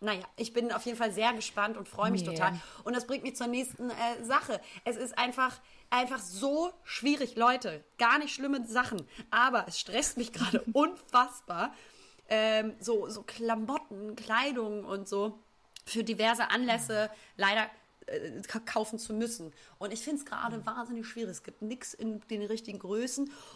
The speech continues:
Speaker 1: Und, ähm, das bringt mich noch weiter. Nicht nur J G A, das kriegt man schon alles hin. Da will man ja mal ein schönes, kleines, äh, weißes Kleid. Bisschen sexy, ne?
Speaker 2: Mhm.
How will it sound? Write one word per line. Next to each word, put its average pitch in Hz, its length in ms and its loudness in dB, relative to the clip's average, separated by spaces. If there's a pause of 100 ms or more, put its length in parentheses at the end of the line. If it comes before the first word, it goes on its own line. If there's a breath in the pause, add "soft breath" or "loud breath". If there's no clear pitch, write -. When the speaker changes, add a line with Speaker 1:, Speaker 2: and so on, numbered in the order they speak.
Speaker 1:
Und, 214 420 -2
ähm, 202 340 -2
das 202 120 -10
bringt 226 160 -6
mich 214 120 -4
noch 185 160 -8
weiter. 220 360 0
Nicht 208 160 -6
nur 202 100 -4
J 185 200 -4
G 160 140 -10
A, 180 220 -2
das 190 140 -8
kriegt - 180 -18
man 185 120 -10
schon 185 140 -14
alles 170 280 -12
hin. 254 260 -2 (120)
Da 147 100 -18
will 160 80 -12
man 160 160 -8
ja 156 80 -10
mal 156 100 -10
ein 143 60 -12
schönes, 156 340 -8
kleines, - 520 -14
äh, - 140 -14
weißes - 320 -10
Kleid. - 520 -14
Bisschen - 240 -16
sexy, - 520 -12
ne? 170 200 -12
Speaker 2:
Mhm. 151 460 -6